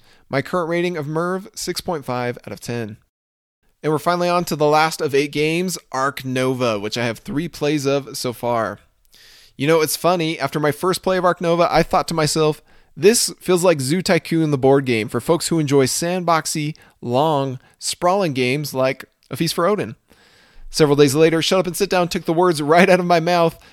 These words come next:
and made the exact same comparisons in their video review of Ark Nova. Honestly, the comparisons are spot on. The only thing that's missing from Ark Nova is the ability to delete fences,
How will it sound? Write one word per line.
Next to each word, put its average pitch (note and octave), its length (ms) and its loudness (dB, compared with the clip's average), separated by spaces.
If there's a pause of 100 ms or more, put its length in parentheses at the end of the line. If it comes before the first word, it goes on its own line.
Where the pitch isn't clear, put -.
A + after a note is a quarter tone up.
and C#3+ 140 0
made E3+ 160 4
the E3 140 2
exact E3 640 2
same D#3 320 0
comparisons C#3+ 800 -4 (200)
in C3 100 -4
their B2+ 120 0
video A#2 280 0
review G#2 560 -4
of - 100 -8
Ark F#2+ 220 -6
Nova. A#2+ 380 0 (520)
Honestly, C#3+ 480 -2
the A2 100 -6
comparisons E3+ 600 -2
are C3+ 180 -2
spot B2 460 -2
on. A#2 380 -4 (540)
The D3+ 140 -4
only G#3+ 360 -4
thing C3+ 180 -4
that's B2 160 -4
missing B2+ 240 -6
from A#2+ 160 -8
Ark A#2 180 -6
Nova B2 220 -2
is B2 220 -6
the C#3 100 2
ability C#3 480 2
to C3 180 -6
delete A#2+ 580 -4
fences, A2+ 720 -6